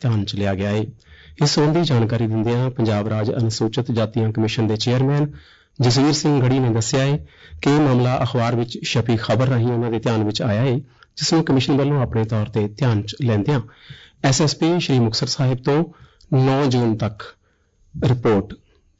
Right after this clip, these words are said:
ਤਲਬ ਕੀਤੀ ਗਈ ਹੈ। ਇਹ ਖਬਰਾਂ ਤੁਸੀਂ ਆਕਾਸ਼ਵਾਣੀ ਤੋਂ ਸੁਣ ਰਹੇ ਹੋ। ਸਾਡਾ ਐਕਸ ਹੈਂਡਲ ਹੈ ਐਟ ਦਾ ਰੇਟ ਏ ਆਈ ਆਰ ਆਰ ਐਨ ਯੂ ਜਲੰਧਰ। ਸਾਡਾ Facebook ਪੇਜ ਹੈ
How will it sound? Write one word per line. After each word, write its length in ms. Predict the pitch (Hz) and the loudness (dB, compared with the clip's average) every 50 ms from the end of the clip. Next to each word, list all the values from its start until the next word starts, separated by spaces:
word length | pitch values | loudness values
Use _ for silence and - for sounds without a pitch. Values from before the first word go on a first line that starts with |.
| _ - | _ -2
ਤਲਬ 300 | - 123 104 95 92 - - - - | 0 2 2 2 0 -2 -8 -6 -2
ਕੀਤੀ 320 | 135 123 123 123 120 107 | -2 0 2 2 0 2
ਗਈ 180 | 107 104 101 113 | 2 2 2 0
ਹੈ। 80 | 117 107 - - - - - - - - _ _ _ - _ _ _ _ - | 0 -2 -4 -10 -20 -20 -20 -20 -20 -20 _ _ _ -20 _ _ _ _ 2
ਇਹ 100 | 165 175 | 2 2
ਖਬਰਾਂ 300 | 170 - 160 156 180 185 | 4 2 2 2 2 0
ਤੁਸੀਂ 320 | - - - - 160 160 165 - - - | 0 0 0 2 0 0 0 -2 -2 -2
ਆਕਾਸ਼ਵਾਣੀ 520 | 113 - 117 101 95 - 117 101 104 107 | 0 0 2 0 0 0 -2 -2 -2 -2
ਤੋਂ 120 | 107 127 123 | -2 -2 0
ਸੁਣ 180 | - 143 139 | 0 2 2
ਰਹੇ 160 | 160 170 185 | 2 4 4
ਹੋ। 140 | 185 151 - - - _ _ _ _ - - - | 2 2 0 -4 -12 _ _ _ _ -20 -10 -6
ਸਾਡਾ 440 | - 139 117 107 107 101 98 92 - | 0 2 2 2 2 0 -2 -2 -2
ਐਕਸ 220 | 120 123 - - 151 | -4 -2 0 0 0
ਹੈਂਡਲ 220 | 147 147 156 156 | 2 2 2 2
ਹੈ 120 | 160 180 - - _ _ _ _ _ _ _ _ _ _ _ _ _ - - 131 | 2 0 -2 -6 _ _ _ _ _ _ _ _ _ _ _ _ _ -8 0 2
ਐਟ 180 | 127 131 135 | 2 2 2
ਦਾ 120 | 139 147 147 | 2 2 2
ਰੇਟ 280 | 147 147 160 156 - - - _ _ _ _ _ _ - - | 2 2 0 0 -4 -12 -14 _ _ _ _ _ _ 0 2
ਏ 80 | 123 | 4
ਆਈ 180 | 120 120 123 127 | 4 4 4 4
ਆਰ 200 | 123 120 120 - - | 2 2 0 -2 -2
ਆਰ 160 | 113 110 117 | -2 0 2
ਐਨ 160 | 113 113 110 110 113 | 2 2 0 0 0
ਯੂ 60 | 107 | 0
ਜਲੰਧਰ। 440 | - 110 113 120 127 117 117 - - - - _ _ _ _ _ _ _ _ _ _ _ _ - | 0 0 2 2 2 2 0 -2 -4 -8 -20 _ _ _ _ _ _ _ _ _ _ _ _ -10
ਸਾਡਾ 280 | - - - 139 131 131 | -6 0 2 4 4 4
Facebook 420 | 123 - 151 147 - 160 147 - | 2 2 2 2 2 0 -2 0
ਪੇਜ 240 | - 127 110 104 110 | 0 0 2 2 2
ਹੈ 120 | 101 107 | 2 0